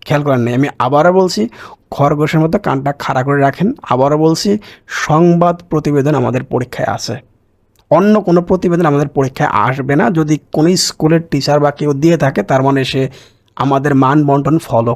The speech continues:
করেনি, আমাদের বোর্ড স্ট্যান্ডার্ড সে ফলো করেনি। আমাদের মূল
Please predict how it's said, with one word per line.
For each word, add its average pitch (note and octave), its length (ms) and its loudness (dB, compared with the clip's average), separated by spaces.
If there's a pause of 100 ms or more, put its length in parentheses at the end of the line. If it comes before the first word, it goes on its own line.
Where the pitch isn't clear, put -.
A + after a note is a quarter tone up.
করেনি, A#2+ 320 0 (120)
আমাদের C3 240 0 (140)
বোর্ড D#3 200 2 (140)
স্ট্যান্ডার্ড C3+ 420 -2
সে C#3 80 -2 (100)
ফলো A#2+ 220 0 (120)
করেনি। B2 320 0 (500)
আমাদের D#3 280 2 (180)
মূল F3+ 180 4